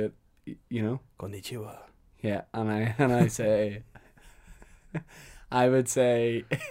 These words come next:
Speaker 1: <laughs>
Speaker 2: "Hello. Hello.
Speaker 1: Yeah. <laughs>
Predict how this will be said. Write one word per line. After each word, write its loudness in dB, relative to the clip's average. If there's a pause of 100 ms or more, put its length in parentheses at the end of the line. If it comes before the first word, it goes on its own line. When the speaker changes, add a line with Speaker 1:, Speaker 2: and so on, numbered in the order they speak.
(800)
Speaker 1:
<laughs> -20
Speaker 2:
"Hello. -10 (920)
Hello. -6 (240)
Speaker 1:
Yeah. 0 (360)
<laughs> -2